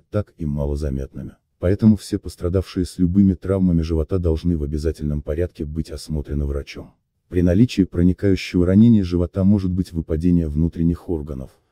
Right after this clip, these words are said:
внутреннее или наружное кровотечение. Первая помощь. На рану наложить не тугую повязку. Положить холод на живот. Пострадавшему придать положение на спине с полусогнутыми ногами. При нахождении в ране инородного предмета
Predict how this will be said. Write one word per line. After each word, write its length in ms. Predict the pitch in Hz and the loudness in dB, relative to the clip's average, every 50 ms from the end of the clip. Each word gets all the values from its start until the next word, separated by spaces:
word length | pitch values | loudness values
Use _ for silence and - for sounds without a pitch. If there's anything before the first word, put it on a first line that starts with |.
| _ _ _ | _ _ _
внутреннее 640 | 80 80 87 101 104 101 - 87 82 85 85 82 80 | -2 0 2 2 2 0 0 0 0 0 0 0 -2
или 200 | 80 80 80 80 | -4 -6 -4 -2
наружное 500 | 78 76 76 80 80 78 80 76 73 - | -2 -2 -2 -2 -2 0 0 -2 -2 -4
кровотечение. 800 | - 76 71 71 - - 76 - - - 69 64 65 58 - _ _ _ _ _ _ _ _ _ | -6 -6 -6 -6 -8 -10 -12 -10 -10 -10 -10 -10 -12 -14 -18 _ _ _ _ _ _ _ _ _
Первая 380 | - 110 104 101 98 98 92 87 | -2 0 2 2 2 0 0 -2
помощь. 420 | - 92 80 73 71 71 - - _ _ _ _ | -4 -4 -4 -4 -4 -6 -10 -16 _ _ _ _
На 180 | - 82 82 78 | -2 2 2 4
рану 260 | 80 82 78 78 80 | 4 4 4 6 6
наложить 520 | 76 78 76 73 73 71 78 92 90 - - | 6 6 6 6 4 4 4 4 2 2 0
не 100 | 82 80 | -2 0
тугую 440 | - 85 80 80 85 82 80 76 | 2 0 0 2 4 4 2 2
повязку. 560 | - - 76 71 71 73 69 - - - - _ _ _ _ _ | 2 0 0 0 0 -2 -4 -6 -14 -20 -20 _ _ _ _ _
Положить 400 | - 87 90 98 101 120 123 - | -2 0 2 4 4 4 2 2
холод 460 | - - - - 104 98 95 90 - 85 | -2 -12 -4 0 0 2 2 0 0 -2
на 120 | 82 80 | -2 -2
живот. 340 | 82 80 73 71 69 - - _ _ _ _ | -2 -2 -4 -4 -6 -8 -12 _ _ _ _
Пострадавшему 680 | - 80 - - 90 87 95 113 107 - - 92 90 82 | -8 -8 -4 -2 0 2 2 2 0 0 2 2 2 2
придать 360 | - 82 78 78 82 80 - | 0 -4 -2 -2 -2 -4 -2
положение 480 | - 78 73 73 76 90 90 87 82 78 | -4 -2 -2 0 0 0 0 0 0 -2
на 100 | 76 71 | -4 -6
спине 380 | - - - 76 76 80 80 | -6 -6 -4 -2 -2 -2 -2
с 60 | - | -4
полусогнутыми 720 | - - 80 76 71 - 85 80 80 78 76 - 73 71 | -6 -6 -6 -6 -4 -4 -4 -2 -2 -4 -4 -2 -2 -2
ногами. 500 | 71 71 71 67 73 76 69 65 65 - _ _ _ _ | -2 -2 -4 -4 -4 -6 -6 -8 -10 -16 _ _ _ _
При 140 | _ - 87 | _ -2 0
нахождении 640 | 85 87 85 - 98 95 90 95 117 120 117 110 101 | 0 0 0 0 -2 -2 2 4 4 6 6 4 2
в 100 | 87 85 | 0 -2
ране 300 | 90 98 104 104 101 92 | 0 2 2 4 2 2
инородного 480 | 85 87 87 90 92 92 92 90 87 85 | 2 0 0 0 0 0 -2 -2 -2 -4
предмета 640 | - 85 85 80 85 85 87 82 - - 76 - | -4 -6 -4 0 2 2 0 0 -2 -8 -16 -18